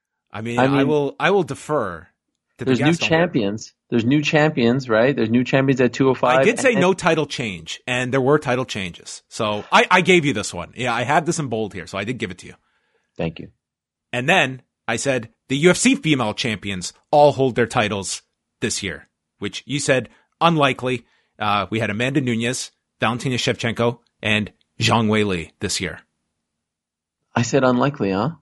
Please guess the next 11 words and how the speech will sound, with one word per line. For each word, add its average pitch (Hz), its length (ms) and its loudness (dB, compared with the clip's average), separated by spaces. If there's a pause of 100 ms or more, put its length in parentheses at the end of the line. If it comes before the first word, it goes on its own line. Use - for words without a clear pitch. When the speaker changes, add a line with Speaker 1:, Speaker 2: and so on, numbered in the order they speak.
(200)
Speaker 1:
You 87 100 -20
did 95 160 -14
say 92 100 -12
unlikely 87 460 -14
on 71 100 -20
this - 160 -18
one. - 120 -20 (640)
So 117 320 -4 (200)
this - 200 4
was, 208 260 4
uh, 123 360 2